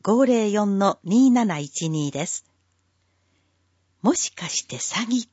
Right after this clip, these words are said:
と思ったら通報を。不審な電話を受けた。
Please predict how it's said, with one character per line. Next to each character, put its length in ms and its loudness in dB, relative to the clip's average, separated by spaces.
と 120 -4
思 180 0
っ 60 -10
た 120 -4
ら 180 2
通 280 0
報 400 -6
を。 160 -10
不 160 -12
審 280 6
な 140 6
電 240 2
話 200 2
を 80 2
受 200 -8
け 20 -14
た。 220 -2